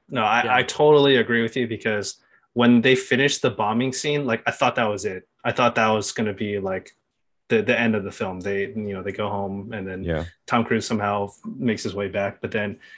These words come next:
Speaker 1: the moment when they're like, "We gotta steal the <laughs> F fourteen," I was like, "Dude, yes, dude."
Speaker 3: Yeah.
Speaker 1: There's, like, fifteen more minutes of glory, man.
Speaker 3: Yeah, yeah.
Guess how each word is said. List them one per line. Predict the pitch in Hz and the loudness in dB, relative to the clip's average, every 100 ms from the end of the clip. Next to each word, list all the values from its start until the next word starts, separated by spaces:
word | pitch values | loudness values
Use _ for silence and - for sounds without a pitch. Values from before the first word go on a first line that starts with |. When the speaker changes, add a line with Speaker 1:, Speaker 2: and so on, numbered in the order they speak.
| _ | _
Speaker 1:
the | 135 | 0
moment | 123 135 151 175 | 4 6 6 6
when | 143 127 | 4 4
they're | 123 | 4
like, | 110 104 | 2 0
"We | 113 107 | -4 -2
gotta | 117 113 | 0 2
steal | - - 107 104 | 0 -2 -2 0
the | 120 | -2
<laughs> | |
F | 117 | -4
fourteen," | - 151 - 147 127 | 0 0 2 2 4
I | 151 | 2
was | - | 4
like, | 180 123 | 2 2
"Dude, | 170 143 147 147 | 0 0 -2 -4
yes, | 151 151 156 135 - | 0 4 4 2 -2
dude." | 156 139 151 - - | -6 -6 -6 -10 -6
Speaker 3:
Yeah. | 107 98 | 0 6
Speaker 1:
There's, | 196 190 | 6 6
like, | 190 165 | 2 2
fifteen | - 170 - 180 170 | 2 2 4 0 2
more | 160 | 0
minutes | 139 139 139 151 | 2 2 2 -2
of | 123 | -4
glory, | 127 127 127 113 | -2 2 2 0
man. | 107 107 107 117 | -4 -8 -10 -2
Speaker 3:
Yeah, | 98 90 | 2 2
yeah. | 85 85 | 0 -4